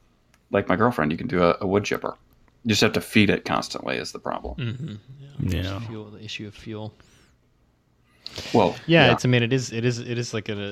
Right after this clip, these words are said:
Speaker 2: it's an alarming prospect. Um, I, uh,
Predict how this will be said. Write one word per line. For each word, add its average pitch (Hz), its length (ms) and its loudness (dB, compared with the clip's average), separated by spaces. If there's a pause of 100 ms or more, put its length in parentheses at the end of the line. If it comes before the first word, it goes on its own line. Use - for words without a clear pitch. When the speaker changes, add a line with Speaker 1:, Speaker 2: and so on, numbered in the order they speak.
Speaker 2:
it's 127 160 -14
an 120 80 -10
alarming 104 340 -8
prospect. - 720 -10
Um, 98 600 -10 (760)
I, 110 360 -16
uh, 104 500 -18